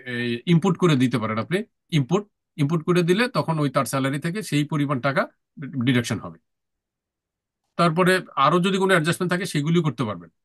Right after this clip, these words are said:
তারপর শিডিউল ডিসবার্সমেন্ট করতে পারেন। শিডিউল ডিসবার্সমেন্ট বলতে কি বোঝায়? ধরেন আপনি এখন ঈদের বোনাসটা ঠিক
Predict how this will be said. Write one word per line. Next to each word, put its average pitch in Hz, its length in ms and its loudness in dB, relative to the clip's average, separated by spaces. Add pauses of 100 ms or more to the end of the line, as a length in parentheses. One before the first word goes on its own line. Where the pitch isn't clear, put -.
(400)
তারপর 139 240 0
শিডিউল 208 380 4
ডিসবার্সমেন্ট 160 500 2
করতে 120 180 -4
পারেন। 113 140 -2
শিডিউল 180 280 -4
ডিসবার্সমেন্ট 190 520 -2
বলতে 180 280 -4
কি 180 100 -6
বোঝায়? 190 280 0 (360)
ধরেন 208 180 2
আপনি 190 360 2 (280)
এখন 170 460 2 (840)
ঈদের 175 280 0
বোনাসটা 156 560 0 (440)
ঠিক - 240 -4